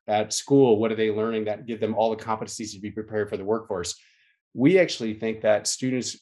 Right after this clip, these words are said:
uh, career readiness competencies related to just getting a job or an internship need to be very specific, because I don't think students even know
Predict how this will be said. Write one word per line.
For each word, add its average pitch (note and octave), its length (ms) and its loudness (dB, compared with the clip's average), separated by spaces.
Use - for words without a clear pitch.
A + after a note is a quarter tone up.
uh, G2+ 280 2
career A#2+ 260 0
readiness A2+ 420 2
competencies A2 720 -4
related A2 380 -2
to A2 60 -8
just G#2+ 180 -10
getting A#2+ 260 -2
a G2 120 -2
job G#2+ 360 2
or G2+ 120 -4
an G#2 140 -6
internship A2 440 -4
need C3+ 280 6
to C3+ 60 -6
be A#2+ 180 -2
very A#2+ 360 0
specific, G#2 600 -6
because G#2+ 120 -4
I A#2 80 2
don't C3+ 160 2
think C#3+ 140 0
students B2 340 -4
even G#2+ 280 -4
know A2 480 0